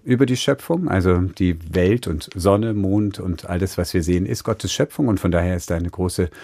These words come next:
Bewunderung in der Bibel an ganz vielen Stellen. Aber eben nicht diese Identifizierung, als wäre Gott eins zu eins die Sonne oder als wäre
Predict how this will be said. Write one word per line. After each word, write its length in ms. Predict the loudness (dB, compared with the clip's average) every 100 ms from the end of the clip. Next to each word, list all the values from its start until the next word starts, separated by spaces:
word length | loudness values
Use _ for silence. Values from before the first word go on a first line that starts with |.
| -20 -20 -20 -4
Bewunderung 800 | 2 2 2 2 0 0 -2 -4
in 120 | 0
der 120 | 0
Bibel 240 | 0 0
an 140 | 0 0
ganz 220 | 0 0
vielen 180 | 0 0
Stellen. 320 | 2 2 2 -2 -12 -2
Aber 180 | 2 4
eben 160 | 4 4
nicht 160 | 4
diese 200 | 2 2
Identifizierung, 1080 | 2 2 2 0 -4 -4 2 2 2 0 -2
als 260 | -4 -4 0
wäre 220 | 2 2
Gott 340 | 2 0 -2
eins 280 | -4 -4 -4
zu 140 | -4
eins 500 | -2 0 0 -2 -8 -10
die 240 | -2 0
Sonne 460 | 2 2 2 0 -4 -8
oder 320 | -4 -2 -2 -6
als 300 | -6 -6 -4
wäre 520 | 0 2 2 2 0